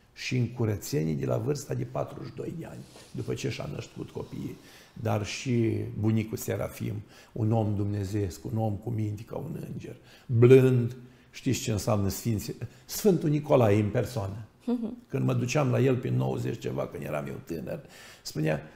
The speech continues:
Speaker 1: „N-am ce-ți da, dar să-ți dau două, trei mere și câteva nuci, că-o făcut o leacă nucuțul ăsta.” Și îți dădea o, o pâniță, cinci, șase, zece nuci într-o punguță și patru, cinci mere.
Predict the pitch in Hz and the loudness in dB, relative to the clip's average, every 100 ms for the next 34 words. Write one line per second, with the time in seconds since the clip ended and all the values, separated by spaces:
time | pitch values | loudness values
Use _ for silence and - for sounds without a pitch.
0 | - - 185 135 - 123 110 120 151 165 | -14 0 4 4 2 2 4 4 4 0
1 | 190 151 143 127 131 123 127 120 127 131 | 0 4 6 6 6 4 2 2 2 0
2 | 123 - - 110 117 110 107 - 131 - | -2 -6 -4 2 2 4 2 0 -4 -2
3 | 120 123 - 104 101 - 107 107 - - | -4 -4 -2 -2 -2 -4 -4 -4 -8 -10
4 | - 90 - - - - - - - - | -8 -10 -10 -14 -16 -20 -20 -20 -14 -6
5 | 208 185 202 190 139 135 151 135 147 123 | -6 -4 -2 2 2 2 0 0 4 4
6 | 117 117 180 220 - _ - - _ _ | 4 2 -6 -8 -12 _ -20 -20 _ _
7 | - 220 135 - 143 123 117 135 - 120 | -2 0 0 2 0 0 0 0 0 0
8 | 123 123 123 120 - 120 127 196 - 170 | 0 0 -2 -2 -2 -2 0 -2 -4 -8
9 | - 175 170 151 - 160 - - - 113 | 0 0 0 -8 -6 -8 -6 -8 -8 -10